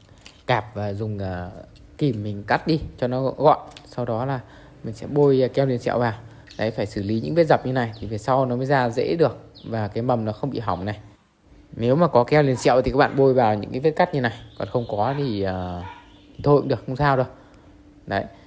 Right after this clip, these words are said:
nhiều bạn, ờ, không có keo liền sẹo, không có kích rễ thì cái sung này vẫn chơi bình thường các bạn nhé, cũng không quá quan trọng đâu. Xử lý vết cắt, ờ, nó ngọt là, là cũng tạm tạm rồi.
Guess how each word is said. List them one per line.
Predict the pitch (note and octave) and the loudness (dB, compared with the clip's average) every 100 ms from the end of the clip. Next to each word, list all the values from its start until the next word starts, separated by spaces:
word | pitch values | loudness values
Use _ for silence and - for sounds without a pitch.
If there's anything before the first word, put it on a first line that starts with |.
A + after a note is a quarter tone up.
| - - | -20 -4
nhiều | D#3 C#3 | 4 6
bạn, | A#2+ A#2+ | 6 4
ờ, | A#2+ A#2 A2+ G#2+ | 0 0 0 -2
không | - D3 | -2 2
có | C3+ A#2 B2+ D3+ D#3 D#3 D3 B2+ | 4 4 4 2 0 0 -2 0
keo | C#3+ B2+ | 2 2
liền | |
sẹo, | A2+ C#3+ | 2 2
không | - B2 | 2 -2
có | A#2 | -4
kích | C#3+ | -2
rễ | D3 D3 | 0 2
thì | - C3 | 2 -2
cái | G#2+ B2+ | -2 0
sung | D#3 | 2
này | B2+ G#2+ | 0 -2
vẫn | - | 2
chơi | E3+ D3 | 4 6
bình | B2 | 4
thường | B2 B2+ | 2 0
các | A2+ | 0
bạn | A2 | 0
nhé, | C3 D3 - - - - | 0 -2 -6 -20 -20 -20
cũng | - - | -16 -4
không | C#3+ C3+ | -2 0
quá | - G#2+ | 0 0
quan | D3 C#3+ | 0 0
trọng | C#2+ | 0
đâu. | A#2 A#2+ - _ _ _ - - - - - | 0 -4 -10 _ _ _ -20 -20 -20 -20 -16
Xử | - B2 | 0 2
lý | G#2+ A2+ | 2 2
vết | B2+ | 2
cắt, | D3 C3+ - | 2 2 0
ờ, | A#2+ A#2 A2+ | -2 0 0
nó | A2 | 0
ngọt | B2 C3 A2 | 2 2 2
là, | G#2+ G2+ G2+ | -2 -2 -2
là | G2+ G#2 | -4 -6
cũng | - - | -6 0
tạm | A2 - | 0 2
tạm | C3+ A#2 | 0 2
rồi. | A#2 | 0